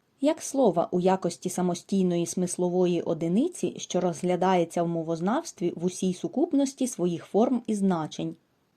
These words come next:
Предметом нашого сьогоднішнього дослідження є лексеми "житловий" і "жилий". Ці слова хоч і близькі за звучанням,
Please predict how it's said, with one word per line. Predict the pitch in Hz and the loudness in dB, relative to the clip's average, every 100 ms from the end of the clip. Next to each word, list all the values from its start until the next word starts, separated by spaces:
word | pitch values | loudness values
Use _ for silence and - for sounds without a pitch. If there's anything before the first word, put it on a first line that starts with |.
| _ _ _ | _ _ _
Предметом | 190 185 190 190 180 170 | 0 0 2 0 0 0
нашого | 190 330 392 285 247 | 0 0 0 0 0
сьогоднішнього | 208 190 196 180 180 180 180 | 0 0 2 0 -2 -2 -2
дослідження | 175 180 - 185 165 180 170 170 - - | -2 -4 -2 -4 -4 -4 -2 -2 -6 -6
є | 170 175 | -2 0
лексеми | 160 160 - 170 165 160 - | 0 -2 -2 -2 -2 -4 -6
"житловий" | 165 165 156 143 208 349 320 - | -6 -6 -6 -2 0 0 -4 -6
і | 294 | -2
"жилий". | 294 233 160 160 - _ _ _ _ _ _ _ _ _ | 0 0 0 -6 -14 _ _ _ _ _ _ _ _ _
Ці | - 190 | -2 -2
слова | - 190 190 185 | 4 2 4 0
хоч | - 175 - | -2 -4 -4
і | 170 | -2
близькі | 175 180 - 185 | 0 -2 -2 -4
за | 175 170 | -2 -2
звучанням, | 156 156 - 254 370 214 160 | -4 -8 -2 0 2 2 0